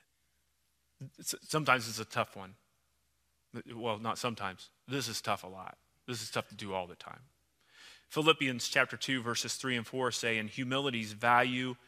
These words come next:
in humility, value others above yourself, not looking to your own interest,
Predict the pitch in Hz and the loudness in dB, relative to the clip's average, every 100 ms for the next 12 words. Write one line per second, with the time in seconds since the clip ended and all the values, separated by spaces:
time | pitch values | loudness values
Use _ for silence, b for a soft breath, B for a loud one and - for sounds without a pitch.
0 | - 131 127 156 139 127 117 113 B B | -4 -2 0 0 2 2 0 -2 B B
1 | 120 123 131 135 135 - 143 156 156 143 | 4 10 10 8 2 4 4 6 4 2
2 | 113 123 123 123 120 - 131 110 110 - | 4 4 4 2 0 2 2 0 0 -8
3 | - B B B B 131 135 120 139 - | -16 B B B B 4 4 4 0 2
4 | 143 123 127 127 - 139 143 147 147 127 | -2 -2 2 2 2 0 0 -2 -4 -2
5 | 143 139 - | -2 -2 -4